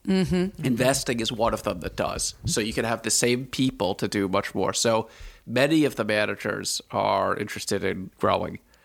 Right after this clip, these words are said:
Speaker 2: There's certain challenges with growth, but they do. And so what the minimum investment is very much depends on the life cycle of a fund.
Speaker 1: Mm-hmm.
Speaker 2: If you're talking about somebody who is just breaking out on their own,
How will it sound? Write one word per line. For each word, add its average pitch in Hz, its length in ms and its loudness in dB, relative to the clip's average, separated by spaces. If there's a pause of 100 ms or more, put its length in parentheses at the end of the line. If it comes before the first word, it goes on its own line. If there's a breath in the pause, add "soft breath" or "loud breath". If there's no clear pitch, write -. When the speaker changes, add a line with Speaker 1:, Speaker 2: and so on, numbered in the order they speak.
(120 soft breath)
Speaker 2:
There's - 100 -6
certain - 220 -2
challenges 156 520 2
with 120 160 -4
growth, 107 320 0
but - 180 -2 (300 soft breath)
they 101 120 4
do. 98 260 0 (400 soft breath)
And 101 180 0
so 110 580 4 (340)
what 123 600 0 (240)
the 110 180 4
minimum 120 320 4
investment 113 420 2
is 101 100 0
very 113 180 2
much 110 180 0
depends - 380 -4
on 107 40 -6
the 101 100 0
life 98 260 0
cycle 90 360 -4
of 82 80 -8
a - 60 -10
fund. - 420 -4 (200)
Speaker 1:
Mm-hmm. 185 300 2 (100)
Speaker 2:
If - 120 -2
you're 123 120 4
talking 131 280 2
about 110 180 4
somebody 107 600 2
who 104 240 0
is 98 120 -2
just - 300 0
breaking 110 340 0
out 104 140 2
on 104 80 0
their 101 200 2
own, 131 420 2